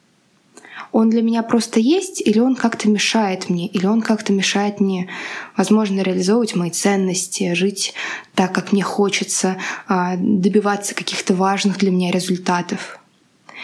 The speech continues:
И если действительно он именно вам, не вот этому человеку, а вам мешает,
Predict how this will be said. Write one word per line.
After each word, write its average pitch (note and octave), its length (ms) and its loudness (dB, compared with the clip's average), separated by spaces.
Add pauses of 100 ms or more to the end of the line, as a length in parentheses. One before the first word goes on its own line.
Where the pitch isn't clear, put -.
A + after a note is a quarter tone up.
(240)
И G#3+ 80 4
если A3+ 220 2
действительно A3+ 640 0
он A3+ 160 4
именно A#3 480 2
вам, G3+ 540 0
не F#3 120 2
вот A3+ 100 2
этому E4 220 4
человеку, A#3 520 0
а G#3+ 140 2
вам G#3 340 0
мешает, B3 640 0